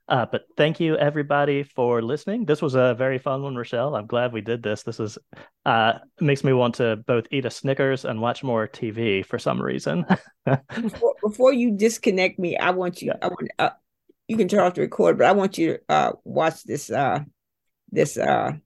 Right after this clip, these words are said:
Speaker 2: this little prank, um,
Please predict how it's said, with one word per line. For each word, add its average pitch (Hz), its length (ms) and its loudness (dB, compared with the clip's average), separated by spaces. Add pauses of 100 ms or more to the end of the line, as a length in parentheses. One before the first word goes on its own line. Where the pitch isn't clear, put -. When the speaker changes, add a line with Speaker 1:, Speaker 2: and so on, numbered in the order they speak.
(920)
Speaker 2:
this 147 280 -2
little 151 240 2
prank, - 560 0
um, 60 380 -2